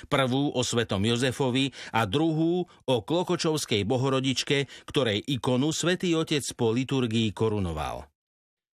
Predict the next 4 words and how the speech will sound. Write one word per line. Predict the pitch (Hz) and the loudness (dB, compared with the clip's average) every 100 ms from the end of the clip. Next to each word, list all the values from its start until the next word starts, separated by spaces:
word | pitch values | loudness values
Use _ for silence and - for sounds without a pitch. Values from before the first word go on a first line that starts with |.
| _ _ | _ _
Časopis | - 123 147 208 190 | 0 2 2 0 0
prináša | 170 180 180 175 175 139 | 2 2 2 2 2 2
prehľad | 135 135 139 123 - | 2 2 2 0 -2
celej | 180 180 156 | 0 2 2